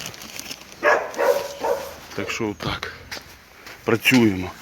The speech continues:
Ще тут йому мукички взяв. Люди дуже раді.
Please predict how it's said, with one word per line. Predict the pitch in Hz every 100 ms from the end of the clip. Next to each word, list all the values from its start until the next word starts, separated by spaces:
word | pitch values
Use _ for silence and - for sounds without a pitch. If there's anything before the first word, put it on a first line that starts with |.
| - - - -
Ще | - 131
тут | 117 117 -
йому | 135 143
мукички | 165 160 - - - 92 85 - -
взяв. | 101 - 104 117 - - - - - - - - - - 349 - 139 - - - - - 554 - - - - - - - 113
Люди | 120 143 135 127
дуже | 113 123 110 110
раді. | 107 104 98 95 95